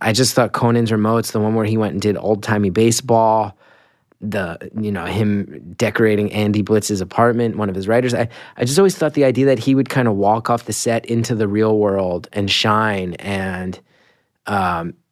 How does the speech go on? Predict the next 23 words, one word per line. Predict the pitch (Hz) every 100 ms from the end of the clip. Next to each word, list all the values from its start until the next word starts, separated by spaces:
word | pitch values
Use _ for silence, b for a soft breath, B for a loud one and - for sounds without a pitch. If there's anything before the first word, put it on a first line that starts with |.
| _ _
really | 110 120 123
make | 110 107
himself, | 113 104 113 107 107
like, | 104 92 -
part | - 107 104
of | 98
the | 110 98
actual | 101 101 107 101
world, | 90 104 120 123 95
that, | 110 120 -
that | 120 131
always | 123 131 131
got | 135 127
me. | 139
And | 123
then | 117 B B B -
with | 123
Letterman, | 127 127 170 160 120 104
especially | - - 185 202 190
in | 131
his | 120 -
early | 131 127 117
days, | 127 139 127 107